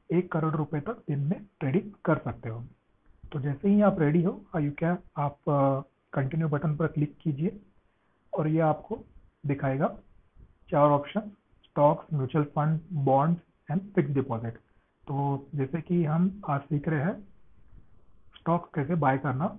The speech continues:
और सेल करना है। तो जो भी स्टॉक आप खरीदना चाहते हो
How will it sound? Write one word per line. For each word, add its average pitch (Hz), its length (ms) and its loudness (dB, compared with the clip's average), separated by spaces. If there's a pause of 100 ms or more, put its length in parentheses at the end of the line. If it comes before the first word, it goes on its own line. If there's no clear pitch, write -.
(120)
और 147 120 0
सेल 160 260 0
करना 113 280 -4
है। 110 100 -10 (320)
तो 139 100 -2
जो 135 180 0
भी 190 160 4 (280)
स्टॉक 160 280 -2
आप 156 180 -2
खरीदना 139 320 0
चाहते 131 280 -2
हो 170 220 -6